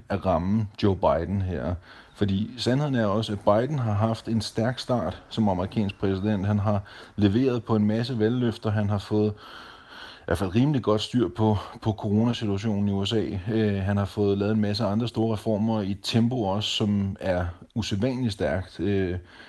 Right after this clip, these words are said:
ikke bare for Biden, men for præsidenter i det hele taget. Og når der så kommer sådan en sag her nu, så er det klart, at man som republikansk opposition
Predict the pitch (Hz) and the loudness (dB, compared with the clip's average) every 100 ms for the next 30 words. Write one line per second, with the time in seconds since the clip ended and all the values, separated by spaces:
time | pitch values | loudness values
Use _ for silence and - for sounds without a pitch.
0 | - 113 117 95 92 - 82 87 110 101 | -2 2 4 2 0 2 2 2 2 2
1 | 90 - - 92 87 104 98 98 82 90 | 0 -6 -4 -2 0 0 0 -2 -2 -2
2 | 117 113 95 80 85 - - _ _ _ | -2 -2 -2 -2 -4 -10 -20 _ _ _
3 | - _ - 95 107 101 - - 139 120 | -20 _ -6 2 2 2 -4 -2 0 0
4 | 113 113 113 - 127 92 98 101 95 98 | -2 0 0 0 -2 -2 -2 -2 0 2
5 | 104 - - - - - - 127 127 - | 0 -4 -18 -20 -20 -4 2 2 2 -2
6 | 117 95 110 107 98 107 98 95 95 135 | -2 0 2 0 0 -2 -2 -2 -2 -2
7 | 120 - 107 104 95 123 98 | -2 -2 -4 -4 -4 -2 -4